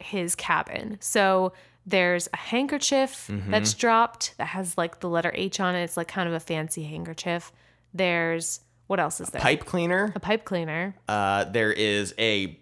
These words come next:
Speaker 2: burnt note.
Speaker 1: Mm-hmm.
Speaker 2: And then there is a watch that has been broken.
Speaker 1: Yeah.
Speaker 2: It was in his breast pocket, so it was, like, I guess, stabbed at one point and
Speaker 1: Mm-hmm.
Speaker 2: broke.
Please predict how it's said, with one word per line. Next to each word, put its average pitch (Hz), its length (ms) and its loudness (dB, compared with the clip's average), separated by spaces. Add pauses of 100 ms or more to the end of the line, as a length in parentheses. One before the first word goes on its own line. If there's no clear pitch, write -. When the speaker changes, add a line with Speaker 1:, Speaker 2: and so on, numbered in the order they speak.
Speaker 2:
burnt 113 440 0
note. 101 540 0 (220)
Speaker 1:
Mm-hmm. 208 500 2 (160)
Speaker 2:
And 131 180 2
then 123 160 2
there 127 200 4
is 113 220 -2
a 98 120 0
watch 95 800 2
that 107 160 2
has 107 360 0
been 98 460 0
broken. 110 720 0 (200)
Speaker 1:
Yeah. 175 340 0
Speaker 2:
It 139 60 4
was 131 200 2
in 127 200 2
his 123 180 0
breast 110 340 0
pocket, 104 400 2
so 113 120 0
it - 20 2
was, 101 120 -2
like, 101 140 0
I 98 100 2
guess, 95 200 2
stabbed 95 460 2
at 117 100 -2
one 117 220 0
point 113 360 -2
and 247 120 2
Speaker 1:
Mm-hmm. 240 80 4
Speaker 2:
broke. 190 420 2